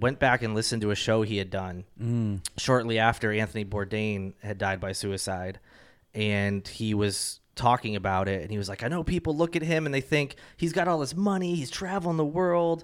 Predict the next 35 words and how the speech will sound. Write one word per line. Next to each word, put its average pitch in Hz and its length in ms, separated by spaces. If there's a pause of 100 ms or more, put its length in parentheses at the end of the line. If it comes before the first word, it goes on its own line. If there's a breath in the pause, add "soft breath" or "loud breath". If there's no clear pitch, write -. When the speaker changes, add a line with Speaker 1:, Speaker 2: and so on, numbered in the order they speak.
(280 soft breath)
Speaker 1:
and 143 100
they're 147 80
like, 127 160
'How - 200
could 196 140
he 156 100
just 127 200
take 214 240
his 175 200
life?' 165 320
And 120 80
we 175 100
need 196 160
to 120 60
change 165 500
that, 147 400
you 135 80
know, 123 180
because 120 260
it 120 80
doesn't 156 280
matter 165 260
how 156 120
successful 147 580
you 139 160
are." 131 160
And 117 100
I 104 60
heard 151 240
him 143 340
saying 131 300
all 127 120
this 120 140
stuff, 123 400
and 104 160